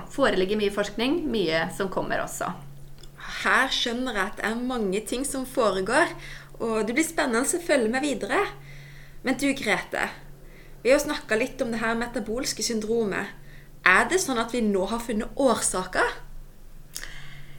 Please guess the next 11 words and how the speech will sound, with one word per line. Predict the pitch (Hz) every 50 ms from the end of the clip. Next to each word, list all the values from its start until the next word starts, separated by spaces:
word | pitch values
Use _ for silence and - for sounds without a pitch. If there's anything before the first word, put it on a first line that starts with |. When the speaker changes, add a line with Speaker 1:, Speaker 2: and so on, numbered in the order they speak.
| - - - - - - - - - - -
Speaker 1:
Nei, | 214 202 202 190 165 160 147 - - - - - -
jeg | 208 208
må | 208 202 185 - 208 -
skuffe | - - 254 220 - - -
deg | 170 185
der. | 180 180 180 226 392 - -
Speaker 2:
Ah. | - -
Speaker 1:
Så | - - - - - 226 208 214
enkelt | 214 214 - 254 - - 214 208 196
er | - - 196 170
det | 175 185